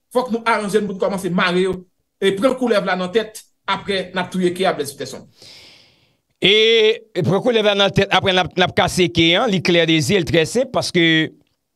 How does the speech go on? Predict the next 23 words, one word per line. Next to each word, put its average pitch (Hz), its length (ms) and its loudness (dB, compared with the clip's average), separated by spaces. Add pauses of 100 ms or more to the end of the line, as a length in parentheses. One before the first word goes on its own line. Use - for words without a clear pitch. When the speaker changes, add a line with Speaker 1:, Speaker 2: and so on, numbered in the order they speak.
(640)
Speaker 2:
nou 156 200 2
idantifye, 196 880 0 (960)
nou 156 160 2
idantifye 208 600 -2 (800)
tèt 196 260 -2
lan, 254 220 -4 (760)
Speaker 1:
mhm, 190 240 -2 (720)
Speaker 2:
e 190 80 4 (120)
nou 208 80 -2
idantifye 196 600 -2
ke 170 160 0 (100)
a, 78 60 -12 (640)
mhm. 185 280 -2 (1080)
Sa 139 80 0
vle 156 80 -4
di 175 120 -2
nou 185 260 -2
tou. 190 180 -2
Lè 220 80 0
te 233 80 0
nou 196 240 -2
idantifye 160 460 -2
yo, 80 80 -10